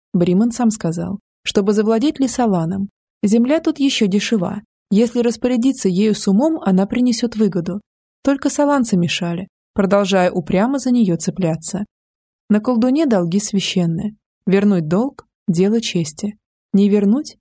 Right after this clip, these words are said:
немыслимо. Пляж поглотил все наши сбережения. Столбики монет, спрятанные под половицами,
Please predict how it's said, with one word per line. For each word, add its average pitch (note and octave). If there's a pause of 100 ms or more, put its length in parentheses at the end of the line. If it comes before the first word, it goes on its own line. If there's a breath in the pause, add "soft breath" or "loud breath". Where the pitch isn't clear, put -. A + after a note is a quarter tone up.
(140)
немыслимо. F#3+ (500)
Пляж C4+
поглотил B3
все -
наши A3+
сбережения. F#3+ (300)
Столбики C#4
монет, A#3+
спрятанные G#3+
под A3
половицами, G3